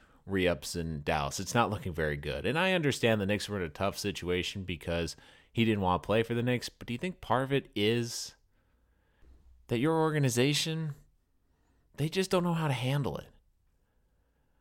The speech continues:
I mean, one of the big things this offseason was they brought in DeAndre Jordan, right? He's one of Kevin Durant's best friends. They bring him on the team, and instead of catering to him, trying to upsell him on New York,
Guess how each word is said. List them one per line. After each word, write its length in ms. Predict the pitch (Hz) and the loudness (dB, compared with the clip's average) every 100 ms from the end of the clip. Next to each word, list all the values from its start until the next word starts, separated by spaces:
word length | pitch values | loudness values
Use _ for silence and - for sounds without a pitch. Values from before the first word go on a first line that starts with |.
| _ _ _ | _ _ _
I 80 | 151 | 2
mean, 280 | 151 170 151 | 4 4 0
one 240 | - 151 240 | 0 4 4
of 120 | 294 | 6
the 80 | 185 | 6
big 220 | 160 156 | 6 4
things 340 | 165 175 151 | 2 2 2
this 180 | 131 127 | 2 4
offseason 520 | 135 120 - 151 143 | 4 2 2 2 2
was 240 | 120 117 104 | 2 0 0
they 120 | 120 | 2
brought 240 | 120 151 | 4 4
in 60 | 165 | 4
DeAndre 480 | 135 135 147 139 123 | 2 2 2 0 2
Jordan, 320 | 131 131 90 | 2 2 0
right? 200 | 85 123 | -2 0
He's 200 | 147 135 | 0 2
one 160 | 139 117 | 2 4
of 260 | 101 - | 0 -2
Kevin 240 | - 101 92 | 0 0 2
Durant's 380 | 85 85 82 | 0 0 -2
best 260 | - 82 - | -2 -2 -2
friends. 500 | 92 98 156 196 - - - - - _ _ _ _ _ _ _ - | 0 2 2 0 -2 -6 -18 -20 -20 _ _ _ _ _ _ _ -2
They 80 | |
bring 180 | 160 185 | 2 4
him 80 | 180 | 6
on 140 | 165 | 6
the 40 | 139 | 4
team, 280 | - 170 156 | 2 0 2
and 100 | 135 | 2
instead 460 | 120 - 165 170 | 0 0 4 6
of 200 | 151 117 | 4 2
catering 800 | - 156 170 165 135 107 87 95 - | -2 2 4 4 2 0 -2 -6 -4
to 220 | - 90 | 0 0
him, 340 | 90 76 76 - - | 0 -4 -8 -18 -8
trying 320 | - 151 165 | 0 2 2
to 100 | 143 - | 2 2
upsell 500 | 151 - - 110 104 | 2 2 2 2 2
him 120 | 95 | 2
on 220 | 90 87 | 0 0
New 100 | 90 | -2
York, 580 | 80 113 143 147 143 | 2 4 6 6 2